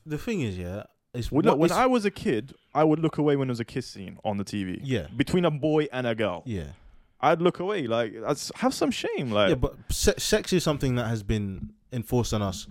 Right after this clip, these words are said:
Speaker 1: from young, though. Like, ev-, as much as you look away, as you got older, you realize sex was becoming more and more prominent,
Speaker 2: Mm.
Speaker 1: even to this day, right? Um, there is an element of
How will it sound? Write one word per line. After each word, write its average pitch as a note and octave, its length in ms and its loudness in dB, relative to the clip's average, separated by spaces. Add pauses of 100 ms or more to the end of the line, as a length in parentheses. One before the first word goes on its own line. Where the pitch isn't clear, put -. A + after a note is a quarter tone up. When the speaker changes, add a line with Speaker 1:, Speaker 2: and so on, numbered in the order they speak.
(140)
Speaker 1:
from B2+ 220 0
young, A#2 220 2
though. E2 240 -10
Like, A#2 180 -2
ev-, F3 240 0
as C3+ 240 -2
much F#3 220 2
as C#3+ 160 -2
you C3+ 100 2
look B2+ 220 0
away, A2 400 0 (460)
as E3 180 2
you E3 60 -2
got D3 160 2
older, D3 280 4
you G#2 160 2
realize A2+ 320 2
sex - 260 -2
was A2 100 0
becoming G#2+ 260 0
more A2 180 2
and G#2 80 2
more G2+ 100 -2
prominent, F#2 440 -8
Speaker 2:
Mm. G#2 260 -4 (120)
Speaker 1:
even A#2 260 -4 (100)
to C3 140 2
this B2 160 2
day, G#2 220 -2
right? F#2+ 260 -6 (840)
Um, G#2 440 0 (400)
there D#3+ 260 0
is G#3+ 140 -2
an G3 100 2
element D3+ 360 2
of A2+ 360 0